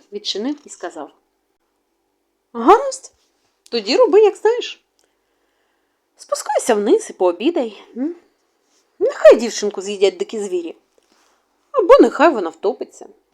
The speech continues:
або помре з голоду в іншому світі, або заблукає там. І якщо так тобі буде ліпше,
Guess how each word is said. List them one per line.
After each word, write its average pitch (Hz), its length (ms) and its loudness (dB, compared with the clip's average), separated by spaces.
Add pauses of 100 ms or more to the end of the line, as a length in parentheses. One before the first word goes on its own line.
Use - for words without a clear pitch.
(160)
або 339 320 2
помре 180 360 -2
з 170 60 -12
голоду 285 420 2
в 294 60 -2
іншому 262 320 -6
світі, 240 400 -16 (340)
або 170 240 -4
заблукає 180 600 -4
там. 269 280 -14 (960)
І 381 60 0
якщо 539 400 2
так 508 260 2
тобі 311 240 2
буде 269 300 0
ліпше, 269 480 -10